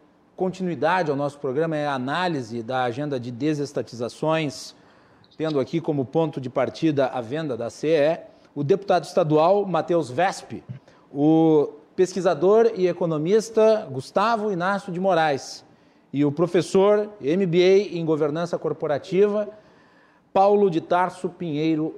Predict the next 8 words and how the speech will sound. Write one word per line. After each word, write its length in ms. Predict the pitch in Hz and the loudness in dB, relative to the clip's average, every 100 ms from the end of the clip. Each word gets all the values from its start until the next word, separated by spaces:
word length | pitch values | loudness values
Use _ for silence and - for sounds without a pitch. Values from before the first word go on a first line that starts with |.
| 139 | -10
Machado. 760 | 135 143 - - 156 151 110 - - _ _ _ _ _ _ - | -8 -8 -8 -4 -2 -2 -6 -14 -20 _ _ _ _ _ _ -8
Vou 80 | |
começar 320 | 196 247 226 226 | 0 2 2 2
pelo 160 | 214 | 0
deputado 360 | 180 180 202 196 | 0 0 -2 0
Matheus 520 | 185 156 202 185 120 | -2 0 0 0 -2
Vesp. 560 | 110 165 165 - 101 - _ _ _ _ _ _ _ _ | -2 -2 -2 -8 -20 -20 _ _ _ _ _ _ _ _
Deputado, 480 | 165 247 226 127 | -4 0 2 0